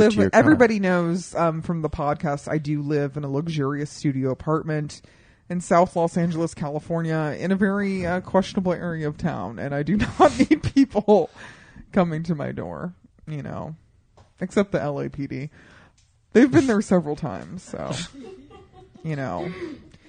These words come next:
Speaker 1: I just wanna say we're, we are currently in a very lovely house in an idyllic,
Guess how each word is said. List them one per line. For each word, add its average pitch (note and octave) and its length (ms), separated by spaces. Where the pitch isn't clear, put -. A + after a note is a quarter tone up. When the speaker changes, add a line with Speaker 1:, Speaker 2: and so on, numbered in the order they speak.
Speaker 1:
I B3+ 120
just G#4+ 180
wanna G#4 100
say - 140
we're, A#3 300
we B3+ 240
are G3+ 180
currently G3+ 500
in F3 80
a D#3 120
very E3+ 340
lovely D3+ 360
house D3 360
in D3 80
an C3+ 100
idyllic, C3 800